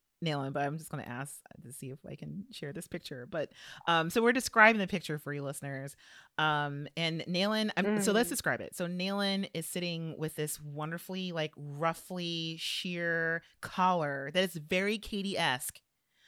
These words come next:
Speaker 1: but it's sheer. And hold on to that, a la the judging <laughs> round.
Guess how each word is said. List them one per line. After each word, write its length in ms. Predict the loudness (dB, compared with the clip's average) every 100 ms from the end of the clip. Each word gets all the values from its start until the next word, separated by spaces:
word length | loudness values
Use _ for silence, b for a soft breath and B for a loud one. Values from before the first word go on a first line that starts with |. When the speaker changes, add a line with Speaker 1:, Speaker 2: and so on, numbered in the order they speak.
| b b b
Speaker 1:
but 100 | 4
it's 140 | 4
sheer. 540 | 2 4 4 2 -2 -2 0
And 100 | 4
hold 200 | 4 4
on 120 | 2
to 60 | 2
that, 320 | 0 2 0 _ _ _ _ 0
a 120 | 2 4
la 200 | 4 2
the 100 | 0
judging 520 | 4 4 4 2 2 0
<laughs> 540 | -4 -14 -14 -12 0
round. 580 | 6 10 10 10 0